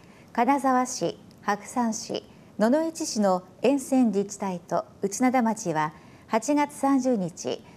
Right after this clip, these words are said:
存続か廃止かを協議する会合を金沢市役所で開き、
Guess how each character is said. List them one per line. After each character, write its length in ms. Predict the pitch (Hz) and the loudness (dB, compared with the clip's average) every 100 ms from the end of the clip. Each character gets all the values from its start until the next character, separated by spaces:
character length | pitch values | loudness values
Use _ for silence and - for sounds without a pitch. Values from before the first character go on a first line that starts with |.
| - - | -20 -4
存 280 | - 302 | 0 0
続 260 | 294 294 285 | 0 -2 -2
か 220 | - 262 | -2 -2
廃 220 | - 285 | 0 -2
止 200 | 294 - | -2 -6
か 160 | - 294 | -2 2
を 100 | 247 | 0
協 220 | 214 277 | 0 0
議 160 | 247 220 | 2 -2
す 180 | - 180 | -4 -4
る 140 | 147 | -4
会 260 | - 190 190 | -2 -2 0
合 180 | 180 165 | -2 0
を 220 | 151 151 - - | 0 -2 -8 -4
金 240 | 202 240 | 0 0
沢 220 | 240 247 | 2 0
市 160 | 247 240 | 0 -2
役 160 | 233 - | -4 -4
所 160 | 165 | -6
で 80 | 147 | -6
開 260 | 160 160 143 | -6 -8 -6
き、 220 | 147 | -8